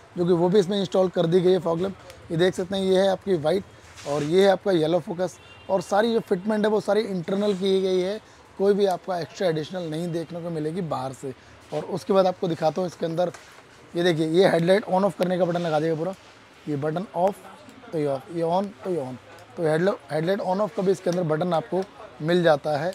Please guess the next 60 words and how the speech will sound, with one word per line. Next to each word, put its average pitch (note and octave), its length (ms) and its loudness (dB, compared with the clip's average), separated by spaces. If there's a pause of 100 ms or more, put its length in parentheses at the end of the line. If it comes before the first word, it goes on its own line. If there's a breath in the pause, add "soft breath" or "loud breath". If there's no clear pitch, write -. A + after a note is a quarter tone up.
अगर D#3 200 -2
आप E3+ 160 -2
लगवाना, D3 280 -6
करवाना D3 400 -6
चाहें D#3+ 260 -6
तो। C3 320 -10 (580)
और C#3+ 320 0 (520)
साथ F3 320 8
में G3 100 6
आपको F#3+ 200 2
दिखाऊंगा F3+ 320 2
इसके F#3 160 -4
अंदर F3+ 180 2
मैट, D#3 200 2 (380)
जो D#3 100 -4
कि E3+ 80 2
आप E3 80 4
देख D#3+ 200 -2
सकते F3 240 -10
हैं, F3 100 -8
ये E3 120 2
आपका F3 280 2
Berkman D#3+ 360 -2
Street E3+ 280 -6
का E3+ 140 2
आपका E3 300 0 (420 loud breath)
कलर F#3 140 4
मैचिंग F#3 320 -4
के F#3 60 -2
हिसाब E3 160 -2
से - 140 -6
मिल D#3 140 -4
जाए, F3 140 4
जैसा F3+ 280 -2
भी G#3 120 -4
कलर F#3+ 200 -2
चाहिए F#3+ 160 -6
आपको F3+ 200 -8
उस E3+ 160 -10
type E3+ 160 -6
का F3 100 -8
कलर D#3+ 200 -6
आपको D#3 240 -6
इसके D3+ 180 -10
अंदर D3+ 120 -8
मिल D3+ 180 -6
जाता D#3 200 -2
है। D#3+ 60 -6 (340 loud breath)
बाकी E3+ 180 2
इसमें F#3 140 0
seat F3+ 240 -6
कवर G3 140 2
लगा F#3 180 4
रखा F3+ 240 0
है, F#3 60 2
mobile E3 320 0
holder F3 200 0
लगा F3 160 0
रखा F3 220 -4
है, F3 80 -4